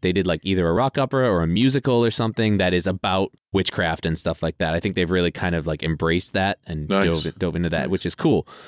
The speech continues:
Speaker 1: because they don't, it's not like, they don't sound like a gothic, creepy band,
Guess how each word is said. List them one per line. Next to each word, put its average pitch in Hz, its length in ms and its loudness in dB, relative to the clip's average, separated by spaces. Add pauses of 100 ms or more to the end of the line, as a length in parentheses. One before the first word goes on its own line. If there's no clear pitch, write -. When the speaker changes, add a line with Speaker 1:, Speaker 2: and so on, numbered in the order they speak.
Speaker 1:
because 117 280 0
they 117 80 4
don't, 139 200 0
it's 135 160 0
not 160 120 0
like, 147 240 0
they 131 80 4
don't 143 180 0
sound 131 240 2
like 110 160 2
a 90 140 2
gothic, 92 680 -4
creepy 90 520 2
band, 80 580 -2